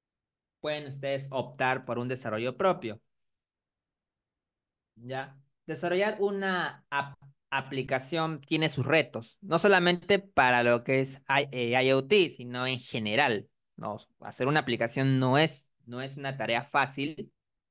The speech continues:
¿sí? Tiene su grado de complejidad. Y al final, pues, una solución de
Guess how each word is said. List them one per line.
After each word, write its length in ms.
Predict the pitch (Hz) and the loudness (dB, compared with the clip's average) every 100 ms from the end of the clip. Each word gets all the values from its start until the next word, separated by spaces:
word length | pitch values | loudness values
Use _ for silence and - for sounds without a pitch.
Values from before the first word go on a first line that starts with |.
| _ | _
¿sí? 180 | 117 127 | -6 -6
Tiene 220 | 127 123 | -4 -6
su 120 | 123 | -6
grado 300 | 120 120 127 | -2 2 2
de 400 | 120 127 127 127 _ | 2 0 0 -2 _
complejidad. 920 | 135 147 139 139 135 127 135 147 143 _ _ _ _ _ _ _ _ | 0 0 2 0 0 2 4 2 -2 _ _ _ _ _ _ _ _
Y 140 | - 190 | 0 4
al 140 | 190 | 4
final, 440 | 196 214 220 233 226 | 2 0 2 0 0
pues, 320 | 202 190 196 | 2 2 0
una 200 | 196 202 | -8 -6
solución 720 | 196 170 156 180 185 185 151 | -2 -2 0 0 0 -2 -4
de 140 | 135 | 0